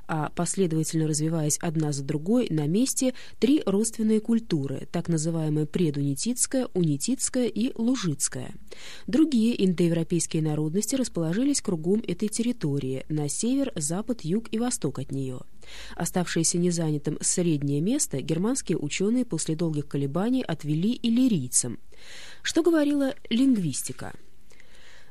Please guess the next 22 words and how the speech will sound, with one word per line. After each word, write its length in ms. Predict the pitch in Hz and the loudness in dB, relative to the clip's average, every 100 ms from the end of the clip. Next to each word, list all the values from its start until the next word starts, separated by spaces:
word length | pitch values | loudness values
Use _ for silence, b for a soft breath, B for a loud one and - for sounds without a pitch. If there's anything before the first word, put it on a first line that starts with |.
| - - | -12 -8
Страница 560 | - 196 202 196 196 | -2 2 2 2 0
триста 320 | - 185 - | 0 -2 -2
двадцать 300 | 180 190 185 | -2 -2 -2
четвёртая. 680 | - - 214 135 - 117 113 - - - b b b b b - | -4 0 0 0 -4 -10 -10 -12 -12 -12 b b b b b -4
Иллирийский 600 | 196 190 208 202 - - | 0 4 4 4 2 -2
язык 420 | 175 196 277 277 | 0 0 2 0
почти 500 | - 156 - - 190 - | -2 -2 -2 0 0 2
неизвестен, 880 | 185 214 247 247 139 - - 123 - - | 2 2 4 2 2 0 -4 -6 -8 -2
но 220 | 160 151 | 0 0
повсюду, 480 | 156 151 - 247 147 | -2 -2 0 0 0
где 160 | 143 | 0
упоминаются 640 | 147 160 160 160 147 - - | -2 0 0 0 0 -2 -2
иллирийцы, 720 | 160 151 170 277 - 147 131 | 0 0 2 2 2 -2 -2
с 140 | - | 0
ними 180 | 233 294 | 4 4
вместе 340 | 254 254 - 254 | 4 2 2 -2
упоминаются 640 | 233 214 208 226 233 - | 0 2 2 2 0 0
и 180 | 214 - | 0 -2
их 260 | 233 214 180 | -2 -2 2
древние 380 | 190 196 202 | 2 4 4
сожители 680 | 202 180 147 202 226 226 220 | 2 0 0 -2 -2 0 2
вениты-венды, 1200 | 170 156 208 214 - 208 202 180 220 139 123 117 | 2 2 2 2 2 0 0 0 0 0 -4 -8